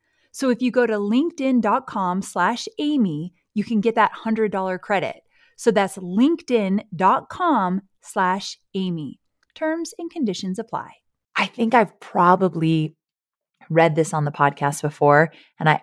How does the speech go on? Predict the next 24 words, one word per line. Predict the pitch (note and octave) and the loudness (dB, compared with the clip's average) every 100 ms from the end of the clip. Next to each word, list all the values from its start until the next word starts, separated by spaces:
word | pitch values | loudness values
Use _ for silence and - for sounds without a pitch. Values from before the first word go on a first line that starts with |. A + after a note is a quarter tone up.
| - | 2
absolutely | E3+ F3 - D#3+ D3 C#3+ E3 E3 | 4 4 4 2 2 0 2 4
alluded | D3+ D3+ D3+ D3+ D3+ - | 4 4 6 4 2 -4
to | - D3+ | 2 6
it | D3 - | 6 6
in | D3+ | 4
my | D3 C#3+ | 4 6
book, | D3 D3+ - | 4 2 2
Two | - | 2
Weeks | D3 D3 - | 2 2 2
Notice, | D3+ C#3 D3 G3 G#3+ - - - _ | 4 6 8 8 6 -4 -10 -20 _
because | F#3 D#3+ F3+ D#3+ - | 4 6 6 6 2
it's | F3 - | -2 0
so | - - - E3 D3+ D3 | -2 0 6 8 8 6
spot | D3+ - D3+ C#3+ | 2 4 6 6
on. | C3+ B2+ - - - _ _ _ _ - | 4 0 -4 -10 -12 _ _ _ _ 6
You're | G3 | 10
never | F#3+ F#3 G3 G#3 A3 | 12 12 10 10 8
going | F#3+ F#3 F3+ F3 E3+ | 8 6 8 6 6
to | F3 | 4
have | D#3 D#3 D#3 | 4 6 6
it | D#3 - | 4 6
all | - D#3+ D#3+ E3 | 8 10 10 8
figured | - E3 D3+ D#3 D3 | 4 2 6 8 8
out. | B2+ - | 6 2